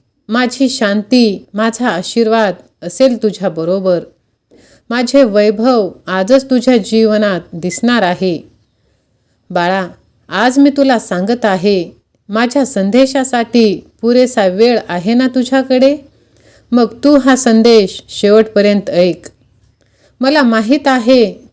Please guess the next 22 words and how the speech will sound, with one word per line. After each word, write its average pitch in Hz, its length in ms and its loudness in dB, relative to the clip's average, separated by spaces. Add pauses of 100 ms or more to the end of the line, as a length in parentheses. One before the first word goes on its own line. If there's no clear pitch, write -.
तुम्ही 262 340 0
आर्थिक 220 680 0
आणि 233 180 6
भावनिकदृष्ट्या 214 1160 2 (140)
खूप 277 320 0
काही 233 260 0
संघर्ष 220 640 2 (320)
करीत 226 320 -2
आहात. 175 340 -4 (920)
तुमचे 320 300 0
मन 240 460 2 (160)
खूप 269 320 0
चांगले 220 360 2
आहे, 202 560 0 (600)
पण 302 160 4
काही 208 480 0
लोकांनी 254 720 4 (100)
त्याचा 226 300 0
गैरवापर 214 840 2 (100)
केलेला 214 380 2
आहे. 165 380 -4 (1200)
बाळा, 175 340 -4